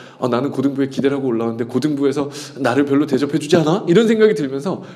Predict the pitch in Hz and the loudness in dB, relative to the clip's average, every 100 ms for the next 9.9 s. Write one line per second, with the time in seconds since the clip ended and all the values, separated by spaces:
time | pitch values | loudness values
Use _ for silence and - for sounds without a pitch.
0 | - 156 180 208 - 196 - - - - | -2 0 0 -4 -4 -6 -6 -8 -8 0
1 | 156 123 143 160 - - - - - - | 0 0 -2 -4 -4 -10 -10 -10 -12 -16
2 | - 156 131 127 127 67 69 78 - 151 | -14 -10 -6 -2 -2 -2 -8 -6 -2 0
3 | 160 196 123 101 117 190 208 185 143 - | -2 -2 0 0 2 2 0 -2 -4 -4
4 | 92 85 110 87 90 113 151 147 147 135 | -8 -6 -6 -6 -2 2 2 0 -6 -6
5 | 120 113 107 170 160 - 123 127 104 104 | -6 -6 -4 -2 -2 -2 -2 -2 -2 -4
6 | - - - - - 117 110 101 98 98 | -6 -14 -20 -20 -6 -2 0 0 -2 -4
7 | 98 92 - 147 139 107 - 123 - 110 | -6 -8 -4 -2 -2 -4 -8 -8 -4 -4
8 | - - 135 - 101 - - 117 123 113 | -4 -10 -12 -14 -16 -12 -8 -6 0 0
9 | 95 - - - - 131 139 147 165 | -2 -10 -14 -18 -10 -4 -2 -2 -6